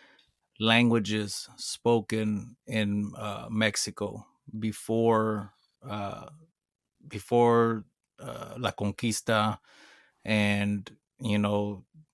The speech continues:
the colonization of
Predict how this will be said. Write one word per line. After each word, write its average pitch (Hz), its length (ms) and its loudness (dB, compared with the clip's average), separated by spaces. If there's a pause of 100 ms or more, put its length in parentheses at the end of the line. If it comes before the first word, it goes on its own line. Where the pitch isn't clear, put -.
(300)
the 107 640 0 (640)
colonization 110 880 2
of 104 440 -4